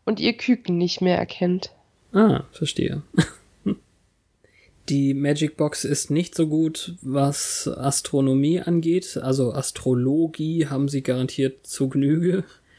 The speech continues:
Speaker 2: Aber hier muss die Uni-Bibliothek mal wieder herhalten, die wir schon lange nicht mehr gesehen haben. Und diese Astronomie-Sektion sieht auch völlig anders aus als noch vor zwei Staffeln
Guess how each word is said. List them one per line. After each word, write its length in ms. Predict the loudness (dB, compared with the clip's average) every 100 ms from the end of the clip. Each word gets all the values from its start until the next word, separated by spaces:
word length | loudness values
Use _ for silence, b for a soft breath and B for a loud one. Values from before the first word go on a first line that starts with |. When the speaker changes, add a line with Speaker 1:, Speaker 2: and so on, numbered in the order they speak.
| B B B B
Speaker 2:
Aber 220 | -2 0 2
hier 220 | 2 0
muss 220 | 0 -2
die 440 | 0 2 4 2
Uni-Bibliothek 1080 | 2 2 2 0 0 0 2 0 0 -2 -2
mal 200 | -2 0
wieder 380 | 0 2 0 0 -4 -6
herhalten, 880 | -6 -2 0 0 0 0 0 0 -2 -4 B B B B -2
die 140 | 0
wir 200 | 2 2
schon 300 | 0 0 0
lange 180 | 2 2
nicht 220 | 2 2
mehr 100 | 0
gesehen 380 | 0 2 2 2
haben. 220 | 2 2
Und 200 | 0 0
diese 560 | 0 2 2 4 2 0
Astronomie-Sektion 1400 | -4 -6 -4 0 2 2 2 2 2 -2 -4 -2 0 2
sieht 160 | 0 -2
auch 120 | -4
völlig 380 | -2 0 0 0
anders 280 | 2 2 0
aus 320 | 0 -2 0
als 360 | -2 -2 -2
noch 160 | -4 -6
vor 540 | -4 -2 -2 -2 -2 -6 b b b b _ _ -4
zwei 220 | 2 4
Staffeln 500 | 4 2 2 -2